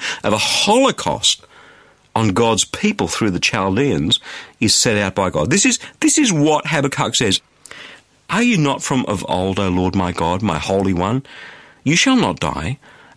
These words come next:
O Lord, you have marked them for judgment, and you, O Rock,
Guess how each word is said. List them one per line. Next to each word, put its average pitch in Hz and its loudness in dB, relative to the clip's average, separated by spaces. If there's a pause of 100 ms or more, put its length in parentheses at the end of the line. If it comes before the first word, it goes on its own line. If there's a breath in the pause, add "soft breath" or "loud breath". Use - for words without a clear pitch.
O 180 2
Lord, 185 2 (120)
you 233 2
have 185 2
marked 165 0
them 151 2
for - 0
judgment, 120 2
and 113 4
you, 254 4
O 123 4
Rock, 135 2